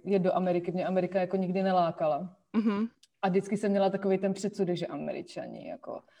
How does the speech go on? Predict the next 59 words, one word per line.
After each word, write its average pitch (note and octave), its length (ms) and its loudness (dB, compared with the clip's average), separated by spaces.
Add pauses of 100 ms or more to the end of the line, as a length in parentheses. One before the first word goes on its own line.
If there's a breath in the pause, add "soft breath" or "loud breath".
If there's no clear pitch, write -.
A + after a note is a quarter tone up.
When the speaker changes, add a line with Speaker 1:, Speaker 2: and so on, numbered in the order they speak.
(360 soft breath)
Speaker 1:
že F3 100 -4
jsou B3 180 2
takový F3+ 280 2
většinou F#3 340 4
jako F3+ 240 6
hloupí E3+ 680 2
a F3+ 60 4
že E3+ 80 0
je E3+ 60 0
to E3+ 100 -4
takový E3+ 300 -2
všechno F3+ 280 -2
přehnaný F#3 580 2
a F#3+ 40 4
afektovaný F#3 1000 0
a, E3+ 120 -4 (640 loud breath)
a F3 340 2
vím, G#3 260 0
že G3+ 180 0
jsem G#3 200 0
z G3 100 -10
toho G#3 180 2
potom, G3+ 520 0
eh, G3 280 0
po G3 140 -4
těch G3+ 180 -6
třech - 240 -6
týdnech, G#3+ 360 -4
nebo A3 160 -2
jak G#3+ 80 -2
dlouho G#3 200 0
to G#3 120 -4
bylo, G3 240 0
tři G3+ 80 0 (100)
Speaker 2:
Mhm. G#3+ 100 -2 (120)
Speaker 1:
týdny, F3+ 160 -18 (180)
tak F#3 100 -2
jsem G#3 120 -4
byla G3 140 4
strašně G3+ 280 -2
mile G3+ 180 2
překvapená. F3 480 -6 (680)
Že - 60 -20
Speaker 2:
Tak F#3 60 -8
Speaker 1:
musím F#3 220 -6
Speaker 2:
to F#3 60 0
je G3 60 0
Speaker 1:
říct, F#3+ 80 -2
že G3+ 60 2
na G3 100 4
to G#3 80 2
Speaker 2:
dobře. G3+ 80 0
Speaker 1:
fakt G#3+ 320 2
vzpomínám, G3+ 640 0
eh, F#3+ 40 -2 (280)
v, F#3+ 240 0
v F#3 100 -4
dobrým, D#3 460 2
víceméně. E3 580 0